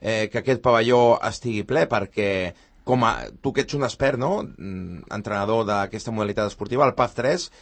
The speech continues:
mm, té bona capacitat i, i entenc que també, eh,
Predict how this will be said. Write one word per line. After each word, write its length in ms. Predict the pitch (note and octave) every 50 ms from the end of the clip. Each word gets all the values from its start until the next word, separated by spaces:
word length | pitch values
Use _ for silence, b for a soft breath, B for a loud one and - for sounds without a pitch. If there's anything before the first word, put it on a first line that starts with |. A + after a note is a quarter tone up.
| b b b -
mm, 580 | - G2 F#2 F2 D#2 C2 A#1 A1 - - - _
té 80 | - B2+
bona 220 | B2 C3 C3+ C3+ C3
capacitat 640 | B2+ G#2 A#2 A2+ A2+ A2+ - B2 C3 E3+ F#3 -
i, 320 | C#3 B2 A2 G#2 G2 F#2+ b b b b b _ -
i 100 | A2+ A#2
entenc 280 | A2 G#2 - A#2+ A2+ -
que 60 | B2+
també, 240 | B2 A2 G#2+ A2 B2+ C#3+
eh, 160 | C3+ B2